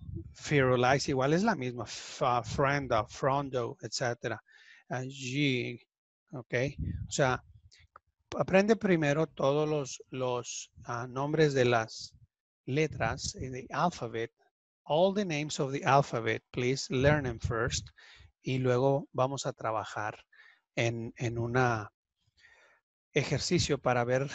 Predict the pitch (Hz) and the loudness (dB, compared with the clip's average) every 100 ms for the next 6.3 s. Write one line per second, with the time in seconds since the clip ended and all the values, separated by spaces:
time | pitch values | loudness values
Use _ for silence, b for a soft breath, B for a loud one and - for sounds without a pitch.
0 | - - 120 110 - 123 - 143 127 127 | -10 -6 -6 -6 -10 -8 -6 -2 -2 0
1 | 135 113 123 117 110 107 101 - - - | -2 0 -2 -2 -4 -4 -6 -8 -10 -6
2 | 127 135 202 233 240 190 139 139 147 - | 0 2 4 6 4 4 4 4 0 -6
3 | 160 165 - 139 139 131 127 123 143 127 | -8 -4 0 2 2 2 -2 -2 0 2
4 | 120 151 - 127 117 127 120 110 127 113 | 2 0 -4 -6 -4 -4 -4 -4 -6 -6
5 | 127 - 107 - 113 120 - 135 311 349 | -6 -6 -8 -10 -4 -4 -4 -6 -4 -4
6 | 247 - - | -4 -6 -8